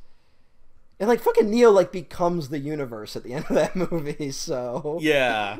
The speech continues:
Speaker 1: like
Speaker 2: So, again, like, what, what do you even do?
Speaker 1: Yeah. Although Niobe's back, so I don't know.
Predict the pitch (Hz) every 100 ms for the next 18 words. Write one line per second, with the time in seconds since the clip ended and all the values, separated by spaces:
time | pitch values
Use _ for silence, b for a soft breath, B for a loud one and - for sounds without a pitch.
0 | - 160 151 170 160 156 165 117 113 107
1 | 151 170 147 131 160 156 - - 147 131
2 | 139 123 110 95 - 110 117 117 113 101
3 | 76 120 - - - 208 262 254 254 294
4 | 294 196 151 143 127 117 - 190 254 220
5 | 175 127 127 - 170 - 175 - 190